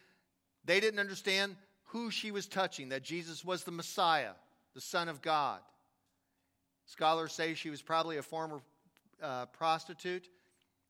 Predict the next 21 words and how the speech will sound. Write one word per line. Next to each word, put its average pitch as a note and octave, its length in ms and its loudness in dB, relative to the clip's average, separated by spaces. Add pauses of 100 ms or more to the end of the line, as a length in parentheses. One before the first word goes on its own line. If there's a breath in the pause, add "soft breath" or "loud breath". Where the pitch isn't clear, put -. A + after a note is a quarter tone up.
(420)
My, E3 200 4
one D3 160 -6
of C3+ 60 -10
my F3+ 160 4
scholars B2 420 -4
said C3+ 220 -4
that B2 140 -6
she - 140 -14
may D3 180 -2
have C#3+ 100 -2
very D3+ 300 2
well C3+ 160 -2
been B2 200 -8
Simon D3 420 -6
the A#2+ 60 -12
Pharisee, D#3 440 -4
the A2+ 80 -8
host C#3 260 -8
of B2 60 -16
the A2 60 -18
party's, A#2 420 -8